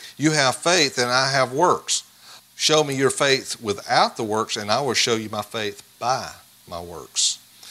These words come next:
You believe in God, uh, believe that God is one, you do well. Demons also believe and shudder." See, we got <laughs> folks that say they believe in God, but they don't even fear God.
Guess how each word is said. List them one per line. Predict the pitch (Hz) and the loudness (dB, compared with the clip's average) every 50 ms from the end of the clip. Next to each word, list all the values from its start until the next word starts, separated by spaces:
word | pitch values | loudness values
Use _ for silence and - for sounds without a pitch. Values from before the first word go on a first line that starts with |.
| - - - - - - - | -20 -18 -18 -18 -18 -16 -8
You | - 131 156 143 | -4 -2 0 2
believe | 131 123 127 139 147 147 135 | 4 6 6 6 6 6 4
in | 131 120 | 2 0
God, | 113 123 123 135 147 170 185 180 170 156 - _ _ - _ _ _ _ _ _ _ _ - | 2 2 2 2 2 0 -4 -6 -10 -16 -20 _ _ -20 _ _ _ _ _ _ _ _ -12
uh, | 120 104 | -10 -6
believe | 98 127 135 139 107 | 0 2 2 2 2
that | 107 98 | -2 -2
God | 98 120 127 135 131 | 2 4 4 4 4
is | 127 120 - - | 2 -2 -2 -2
one, | 123 131 156 175 151 | -2 -6 -6 -6 -6
you | 127 135 | -8 -6
do | 123 131 139 139 | -4 -2 -2 -2
well. | 135 156 190 214 180 95 87 92 - _ _ _ _ _ _ - 107 | 0 -2 -2 -2 -4 -6 -10 -14 -18 _ _ _ _ _ _ -10 0
Demons | 107 135 160 175 131 104 101 104 | 0 0 0 0 -6 -6 -6 -4
also | 123 143 156 - - 101 92 | -6 -4 -4 -4 -6 -6 -6
believe | 92 98 92 92 95 98 90 | -8 -10 -10 -10 -10 -12 -12
and | 87 85 | -14 -14
shudder." | - 110 120 127 110 95 - _ _ _ _ _ _ _ _ _ _ _ - | -12 -12 -12 -12 -14 -16 -20 _ _ _ _ _ _ _ _ _ _ _ -14
See, | - 120 117 117 - _ _ _ _ _ _ _ _ - | -10 -10 -10 -10 -12 _ _ _ _ _ _ _ _ -10
we | - 127 | -10 -8
got | - - - 220 - | -6 -4 -4 -6 -6
<laughs> | - - | -4 -2
folks | - 123 - - | -2 -2 -2 -2
that | - 104 | -4 -4
say | - 123 120 117 | -2 -2 -2 -2
they | 107 | -4
believe | 98 110 110 113 113 | -4 -4 -4 -4 -4
in | 101 98 95 | -6 -10 -10
God, | 113 147 160 - - | -10 -8 -8 -8 -10
but | 98 - | -10 -8
they | 117 135 | -8 -8
don't | 151 143 117 107 | -8 -8 -10 -12
even | 101 90 | -12 -14
fear | - - - 123 135 123 | -16 -16 -14 -12 -12 -12
God. | 98 98 - - - 78 | -12 -14 -18 -20 -20 -20